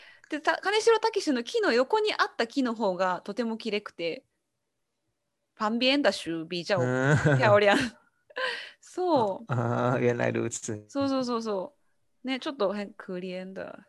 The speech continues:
Speaker 1: ー。<laughs> 感じ。そうそう。ちょっと枯れてたっていうね。ちょっとそれがね、印象に残ってます。
Speaker 2: うん。
Speaker 1: <laughs> そ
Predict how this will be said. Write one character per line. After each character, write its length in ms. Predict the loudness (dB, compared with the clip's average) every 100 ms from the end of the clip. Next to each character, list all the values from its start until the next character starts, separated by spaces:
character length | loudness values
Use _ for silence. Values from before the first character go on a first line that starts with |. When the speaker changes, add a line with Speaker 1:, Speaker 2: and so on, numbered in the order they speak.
| _
Speaker 1:
ー。 460 | -4 0 2 0 -2
<laughs> 640 | _ _ _ _ -10 -10 -12
感 240 | -14 -14
じ。 260 | -12 -14 -14 -20 -20 -20 _
そ 280 | -20 -8 -6
う 40 | -6
そ 160 | -6
う。 180 | -8 -8 -14 -14 _
ち 60 | -20
ょ 20 |
っ 40 | -14
と 80 | -12
枯 160 | -8
れ 100 | -8
て 140 | -6 -8
た 140 | -8
っ 80 | -8
て 140 | -12
い 80 | -12
う 60 | -10
ね。 220 | -10 -12 _ -10
ち 60 |
ょ 40 | -10
っ 20 |
と 60 | 0
そ 80 | 2
れ 100 | 4
が 100 | 2
ね、 200 | 0 -4
印 180 | -4 -2
象 140 | 0
に 80 | -2
残 220 | -4 -6
っ 40 | -10
て 80 |
ま 120 | -12 -14
す。 120 | -10 2
Speaker 2:
う 40 | 2 4 0 0
ん。 80 | -2 -8 -8
Speaker 1:
<laughs> 320 | -14 -10 -10 -12
そ 460 | -6 -4 -4 -8